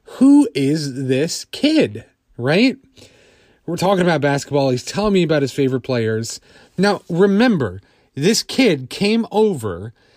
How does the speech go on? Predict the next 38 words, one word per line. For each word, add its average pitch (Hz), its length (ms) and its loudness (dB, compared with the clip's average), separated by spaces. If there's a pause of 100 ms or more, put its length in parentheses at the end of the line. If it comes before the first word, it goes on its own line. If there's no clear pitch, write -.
(160)
He 180 140 -6
didn't 220 320 2
ask 175 480 -2
if 123 80 -6
he 139 80 -6
could 117 160 -6
shoot 156 440 -4
with 135 380 -4
me. 160 320 0
He 143 80 -2
didn't 143 200 0
ask 151 260 -4
if 131 40 -8
he 139 60 -4
could 120 140 -6
use 135 340 -2
this 139 240 -2
one, 151 380 -2
you 127 100 0
know, 117 140 -4
this 127 160 -4
hoop. 156 280 0
It 131 40 -2
was 113 180 -6
his 110 140 -10
favorite. 160 640 -2 (400)
He 139 100 -6
could 226 200 2
have 220 100 0
gone 226 220 2
to 220 80 0
the 208 140 -2
open 226 240 2
hoop, 127 200 -4
but 139 160 -6
for 156 140 -6
whatever 208 340 0
reason, 131 540 -2